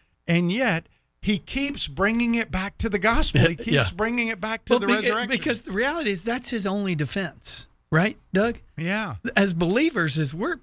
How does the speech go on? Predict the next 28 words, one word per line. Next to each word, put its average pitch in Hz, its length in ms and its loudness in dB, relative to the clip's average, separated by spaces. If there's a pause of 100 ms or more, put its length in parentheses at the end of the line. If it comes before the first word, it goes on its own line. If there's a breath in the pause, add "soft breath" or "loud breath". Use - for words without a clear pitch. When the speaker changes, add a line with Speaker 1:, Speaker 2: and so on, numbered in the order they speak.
Speaker 2:
as, 175 300 -2
and 214 160 0
we 392 80 4
don't 247 220 -2
experience 120 520 -8
persecution. 151 840 -4
Speaker 1:
No. 113 380 -6 (380)
Speaker 2:
Not 185 180 4
like 165 200 2
this, 190 500 0
for 151 100 -8
certain. 233 400 -2 (200)
Speaker 1:
Yeah. 113 340 -8
Speaker 2:
Paul's 277 260 4
only 240 240 2
defense 180 460 -4
is 156 100 0
the - 80 -12
gospel. 208 520 -10 (180)
Speaker 1:
Yeah. 120 320 -4 (500)
Speaker 2:
He 175 140 4
knows 185 400 2
the 170 100 -4
gospel. 156 460 -4
He 139 180 0
lives 165 440 -2
the 170 120 -4
gospel. 151 640 -6